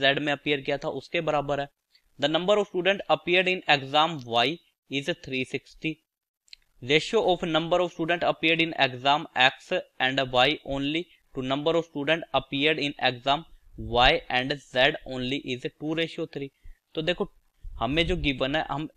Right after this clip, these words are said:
एक वेन डायग्राम ड्रॉ कर लेते हैं, तीन सर्कल ड्रॉ करेंगे हम। एक number of student appeared in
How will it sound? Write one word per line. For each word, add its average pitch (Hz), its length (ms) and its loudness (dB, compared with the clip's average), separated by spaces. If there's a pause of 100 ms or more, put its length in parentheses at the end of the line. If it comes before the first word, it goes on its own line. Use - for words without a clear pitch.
एक 143 140 -6
वेन 139 260 -2
डायग्राम 139 420 0
ड्रॉ 135 120 -4
कर 127 140 -8
लेते 120 340 -6
हैं, 165 60 -10 (360)
तीन 135 160 -4
सर्कल 143 300 -6
ड्रॉ 131 180 -4
करेंगे 110 300 -8
हम। 131 120 -8 (280)
एक 139 180 2 (140)
number 131 240 -4
of 139 80 -8
student 135 360 -8
appeared 131 320 -4
in 135 80 -6